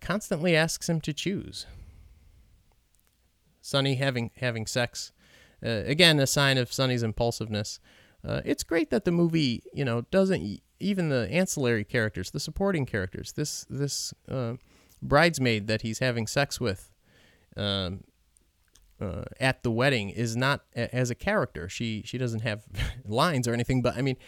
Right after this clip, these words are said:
as a character, she is just not, um, uh, used for that purpose, and she's used by, uh, <laughs> by Sonny, obviously, uh, at the wedding. But, uh, I mean, in, in, in a storytelling sense, she's not simply used for that sex scene and then cast a-,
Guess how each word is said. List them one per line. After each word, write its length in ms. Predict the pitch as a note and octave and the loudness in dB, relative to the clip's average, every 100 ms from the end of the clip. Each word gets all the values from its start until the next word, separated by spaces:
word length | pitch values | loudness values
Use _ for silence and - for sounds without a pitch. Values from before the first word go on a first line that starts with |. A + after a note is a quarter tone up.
| - - | -20 -2
as 180 | F3 E3+ | 0 0
a 60 | |
character, 420 | - G#3 A3+ - - | 0 -2 -2 -4 -4
she 220 | - C3 | -2 0
is 160 | A#2 | 0
just 260 | - B2 - | 0 -2 -2
not, 280 | B2+ A#2+ - _ | -2 -2 -4 _
um, 360 | - G#2+ G2+ G2+ - _ _ _ G2 | -4 -4 -4 -8 -14 _ _ _ -12
uh, 160 | F#2 E2+ - | -12 -12 -6
used 420 | A2 D3 C#3+ - | 0 2 0 -2
for 160 | - G#2+ | -2 0
that 280 | G#2+ G2+ - - | 0 -2 -8 -6
purpose, 520 | C#3 D3+ G2 E2+ - - | -4 -2 -2 -4 -6 -8
and 120 | F#2 | -8
she's 260 | G2 G2 | -8 -8
used 360 | G#2 A2+ G2+ - | -4 -4 -6 -10
by, 300 | F2 F2 E2+ - _ _ - | -14 -12 -16 -20 _ _ -12
uh, 160 | E2 G2 E2+ - | -10 -8 -10 -12
<laughs> 260 | - - - | -20 -18 -14
by 140 | E2+ | -8
Sonny, 360 | - A3+ F#3 D#2+ | -4 0 -2 -4
obviously, 600 | E2+ F2 F2 - - - | -8 -8 -10 -10 -10 -12
uh, 160 | - - | -14 -12
at 160 | E2+ - | -12 -8
the 80 | |
wedding. 240 | F2+ F2+ G2+ - E3+ - | -6 -6 -6 -10 -18 0
But, 220 | C#3 C#3 - | 2 2 0
uh, 280 | A#2+ D2+ F#2+ | -2 -2 -2
I 100 | C3 | -2
mean, 200 | D3 C#3+ | 0 2
in, 140 | B2 A#2+ | 2 0
in, 480 | B2+ A2+ - A#2 G#2 | 0 0 0 -2 -2
in 120 | B2+ | -4
a 40 | A#2+ | -4
storytelling 600 | - D4+ G#2 F#2 E2 F2+ | -2 -2 -2 -4 -8 -6
sense, 280 | - - | -8 -8
she's 240 | - C3+ C3 | -4 -4 -2
not 200 | D3+ - | -4 -4
simply 300 | C#3+ B2 G#2 | -4 -2 -2
used 380 | G2+ C3 A2+ - | 0 0 0 -2
for 100 | F#2+ | -4
that 220 | F2+ - | -4 -4
sex 260 | A#2 B2+ - | -4 -4 -4
scene 340 | G2 F2+ E2+ - | -4 -4 -8 -8
and 200 | F#2+ F#2+ | -6 -4
then 220 | F#2 F2+ | -4 -4
cast 340 | - G#2+ | -2 -4
a-, 80 | - | -4